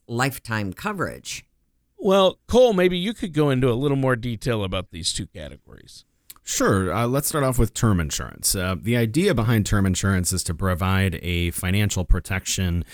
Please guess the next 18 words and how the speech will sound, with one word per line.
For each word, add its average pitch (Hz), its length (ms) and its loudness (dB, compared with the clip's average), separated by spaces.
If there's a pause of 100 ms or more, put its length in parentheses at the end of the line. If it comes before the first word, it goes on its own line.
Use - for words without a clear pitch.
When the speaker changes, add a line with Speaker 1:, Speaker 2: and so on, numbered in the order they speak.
(180)
Speaker 3:
uh, 92 160 -2
or 85 140 -4
benefit 90 520 -4
for 90 200 -4
a 85 40 -2
set - 360 0
amount 85 360 -4
of 76 120 -12
time, 71 440 -12
like, 85 300 -8
uh, 78 160 -6
ten 90 380 0
or 78 100 -4
twenty 85 320 -2
years 87 420 0
as 78 120 -8
an 76 100 -8
example. 82 580 0